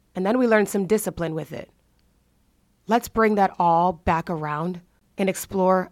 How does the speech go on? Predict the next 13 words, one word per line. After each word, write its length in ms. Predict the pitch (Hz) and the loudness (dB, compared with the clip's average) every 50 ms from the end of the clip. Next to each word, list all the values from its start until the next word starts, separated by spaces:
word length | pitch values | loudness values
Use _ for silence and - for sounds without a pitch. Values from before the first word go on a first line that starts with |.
| - | -8
another 800 | 170 165 165 170 175 175 180 175 175 170 196 185 185 190 190 190 _ _ _ _ | -8 -6 -4 -4 -4 -2 0 -2 0 0 0 0 0 0 -2 -6 _ _ _ _
level 600 | - 190 190 190 180 170 147 156 151 151 139 - _ _ _ _ _ - | -10 -6 0 2 2 2 0 -2 -10 -12 -14 -18 _ _ _ _ _ -2
of 140 | 175 175 156 | -2 0 0
acceptance. 880 | 175 170 - - - - 151 - - - - - - - - - - _ _ _ _ _ _ _ _ _ _ _ _ _ _ _ _ _ _ _ _ _ - | 0 -4 -4 -12 -6 -6 -8 -6 -6 -12 -12 -12 -12 -14 -16 -16 -18 _ _ _ _ _ _ _ _ _ _ _ _ _ _ _ _ _ _ _ _ _ -12
This 300 | 180 170 226 226 - 208 | -2 0 0 0 0 0
week's 240 | 220 220 - - | -2 -2 -2 -4
topic 540 | - - 202 190 202 - 247 262 254 - _ _ _ _ _ _ _ _ _ _ _ _ _ - | 2 6 6 6 8 8 4 4 4 0 _ _ _ _ _ _ _ _ _ _ _ _ _ -4
is 120 | 196 170 | -4 -2
acceptance 680 | 175 185 - - - 214 196 196 - 220 220 220 - - | -2 -4 -4 -4 0 0 0 0 0 -2 -2 -2 -2 -8
part 400 | - - - 220 202 214 - _ _ - | -10 -4 0 2 2 2 0 _ _ -12
two, 400 | - - 208 185 160 - 151 - _ _ _ _ _ _ _ _ - | -6 -2 -2 -2 -2 -4 -8 -16 _ _ _ _ _ _ _ _ -8
the 160 | 196 196 - _ - | -8 -8 -6 _ -2
evolution 840 | 214 208 180 220 220 202 202 220 202 - - - 196 202 214 220 220 | -2 0 2 2 2 2 2 0 0 0 -2 -2 -2 -2 -2 -4 -6